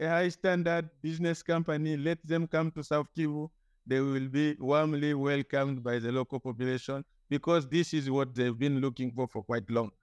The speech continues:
Anyone who will come and set his business, attempt to talk to the local population, listen to them,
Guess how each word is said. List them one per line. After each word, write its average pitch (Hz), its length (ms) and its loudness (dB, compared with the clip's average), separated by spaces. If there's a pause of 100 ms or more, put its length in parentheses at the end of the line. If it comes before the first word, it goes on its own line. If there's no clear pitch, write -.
(1600)
Anyone 170 600 4
who 165 160 4
will 156 280 2
come 160 280 2
and 139 160 -2
set - 240 -4
his 147 160 -2
business, 147 420 0 (120)
attempt 160 540 0
to 123 80 -14
talk 147 240 2
to 131 80 -6
the 127 120 2
local 131 240 -2
population, 135 720 -2 (1300)
listen 165 640 2
to 151 100 2
them, 143 400 0